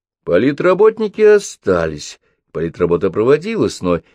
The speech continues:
изменилась ее направленность. Место мировой революции заняла защита социалистического отечества.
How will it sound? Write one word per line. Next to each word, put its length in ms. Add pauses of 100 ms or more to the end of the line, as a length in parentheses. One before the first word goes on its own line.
(120)
изменилась 640
ее 80
направленность. 720 (1900)
Место 540
мировой 360
революции 560
заняла 400
защита 560 (220)
социалистического 1040
отечества. 600